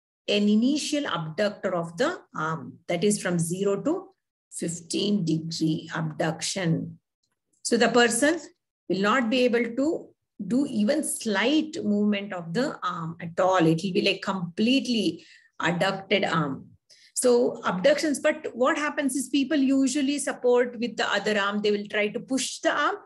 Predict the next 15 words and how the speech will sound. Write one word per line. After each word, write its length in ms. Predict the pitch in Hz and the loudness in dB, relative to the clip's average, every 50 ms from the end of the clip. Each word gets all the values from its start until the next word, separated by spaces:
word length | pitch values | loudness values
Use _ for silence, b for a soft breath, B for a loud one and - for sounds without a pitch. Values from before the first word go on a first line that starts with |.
| - _ _ _ _ _ _ | -18 _ _ _ _ _ _
Once 280 | 233 285 349 349 330 349 | -2 0 0 0 0 0
it 160 | 349 247 220 | -2 -2 -2
goes 280 | 233 285 294 302 - - | 0 0 2 0 0 0
to 100 | 311 277 | -2 -2
fifteen 500 | - 254 254 214 214 - 330 330 311 254 | 0 -2 -2 -2 -2 -2 0 2 2 2
degree, 340 | 294 269 220 285 330 370 | 2 0 2 2 0 2
then 220 | 359 - 330 320 240 | 2 0 0 2 2
deltoid 460 | 254 226 208 214 - 208 196 196 196 | 2 2 2 0 0 0 0 0 -2
will 140 | 196 165 160 - | -4 -6 -4 -4
take 240 | - - - - | -6 -8 -8 -10
over. 400 | - - - 165 165 - - - - _ _ _ _ _ | -10 -10 -10 -8 -8 -8 -10 -10 -14 _ _ _ _ _
So 220 | - - - 196 208 | -6 0 2 2 4
this 240 | - 247 269 - 311 | 4 4 4 6 4
is 380 | 349 381 381 - - - - _ | 4 2 2 -2 -4 -8 -12 _
supraspinatus. 2750 | - - - 240 214 - - - 226 254 302 392 415 - - - _ _ _ _ _ _ _ _ _ - - - - - - - - - - _ - 165 160 160 156 156 151 - - - - - - - - - - - - | -8 -4 -2 -2 -2 -2 -2 0 2 4 4 4 2 -2 -6 -12 _ _ _ _ _ _ _ _ _ -2 -2 0 0 -2 -2 -4 -6 -8 -6 _ 0 2 2 2 2 2 0 -2 -4 -6 -8 -6 -6 -4 -4 -4 -4 -6 -10